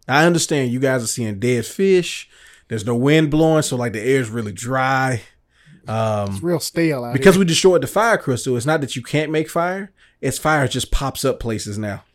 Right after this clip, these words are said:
Speaker 2: Okay.
Speaker 1: There's no
Speaker 2: Just
Speaker 1: control
Speaker 2: random,
Speaker 1: over
Speaker 2: just
Speaker 1: fire.
Speaker 2: random spots is gonna be fire.
Speaker 1: Yeah, yeah, yeah, yeah. I mean, it's awful. Um,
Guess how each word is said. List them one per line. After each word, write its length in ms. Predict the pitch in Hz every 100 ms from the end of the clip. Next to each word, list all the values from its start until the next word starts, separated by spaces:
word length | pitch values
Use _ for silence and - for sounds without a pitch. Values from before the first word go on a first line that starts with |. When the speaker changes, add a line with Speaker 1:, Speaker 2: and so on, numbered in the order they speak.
| -
Speaker 2:
Okay. 280 | 139 135 123
Speaker 1:
There's 160 | 127
no 100 | 139 139
Speaker 2:
Just 100 | 135
Speaker 1:
control 240 | 156 151
Speaker 2:
random, 60 | 135
Speaker 1:
over 60 | 113
Speaker 2:
just 100 | 101
Speaker 1:
fire. 80 | -
Speaker 2:
random 260 | 180 165 160
spots 380 | 147 147 135
is 100 | 131
gonna 120 | 139 135
be 80 |
fire. 280 | 131 135 131 156
Speaker 1:
Yeah, 100 | 147
yeah, 320 | 143 135 127
yeah, 200 | 117 113
yeah. 100 | 117
I 20 |
mean, 160 | 139 135
it's 120 | 131
awful. 440 | 113 123 - 95 _ _ _ -
Um, 560 | 120 123 120 107 110